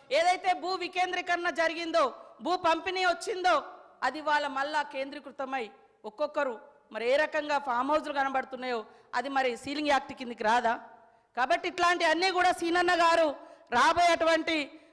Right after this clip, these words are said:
భూమాత, ఆ, ఏదైతే చట్టం ఉందో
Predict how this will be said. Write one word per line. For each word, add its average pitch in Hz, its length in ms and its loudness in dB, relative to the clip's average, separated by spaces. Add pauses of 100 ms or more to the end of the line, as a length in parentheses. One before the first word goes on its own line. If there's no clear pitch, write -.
(120)
భూమాత, 330 680 2 (260)
ఆ, 240 360 4 (300)
ఏదైతే 330 300 2
చట్టం 339 420 0
ఉందో 330 300 4